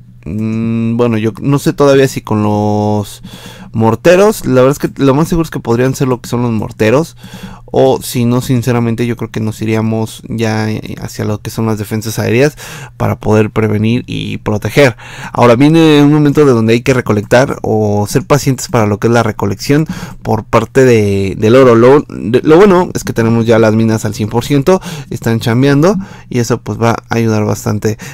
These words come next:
También hay que mejorar lo que son los almacenamientos, nada más que pues bueno, ahorita sinceramente pues los tengo bien, o sea, no necesito más oro de,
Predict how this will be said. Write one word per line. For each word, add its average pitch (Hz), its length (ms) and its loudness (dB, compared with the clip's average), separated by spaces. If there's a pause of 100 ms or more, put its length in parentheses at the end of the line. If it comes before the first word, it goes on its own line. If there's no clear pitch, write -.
También 175 240 4
hay 190 100 4
que 175 120 0
mejorar 139 320 4
lo 143 80 4
que - 100 -6
son 127 100 2
los 123 140 0
almacenamientos, 113 840 0
nada 131 180 0
más 123 160 -2
que - 120 -10
pues - 200 -8
bueno, 113 180 0
ahorita 107 260 -4
sinceramente 110 500 -4
pues 101 180 -8
los 101 120 -10
tengo 110 380 -4
bien, - 640 -2
o 113 60 -6
sea, 110 160 -6
no 110 220 2
necesito 107 260 -4
más 107 360 0
oro 110 160 2
de, 104 300 -2